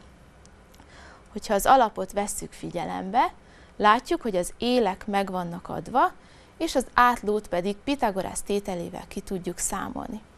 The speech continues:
Az átló az mindig a derékszögű háromszögben az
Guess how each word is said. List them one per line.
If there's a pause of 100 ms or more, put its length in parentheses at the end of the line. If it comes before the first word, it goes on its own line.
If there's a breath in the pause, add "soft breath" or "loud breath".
(440 loud breath)
Az
átló
az
mindig
a
derékszögű
háromszögben
az